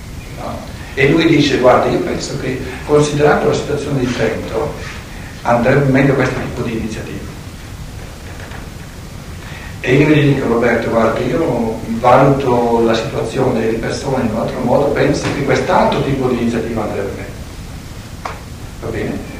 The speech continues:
Abbiamo in comune l'interesse per gli esseri umani, abbiamo in comune, eh,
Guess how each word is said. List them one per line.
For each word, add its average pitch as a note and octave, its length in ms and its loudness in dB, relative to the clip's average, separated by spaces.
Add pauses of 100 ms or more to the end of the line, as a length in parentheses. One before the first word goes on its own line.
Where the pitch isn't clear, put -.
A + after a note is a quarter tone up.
(840)
Abbiamo B2+ 340 6
in B2 100 0
comune A#2+ 640 2 (420)
l'interesse B2 880 2 (100)
per - 200 0
gli - 60 -2
esseri - 340 -4
umani, - 240 -4 (840)
abbiamo D3 440 8
in D3 80 6
comune, D3 760 6
eh, - 140 -2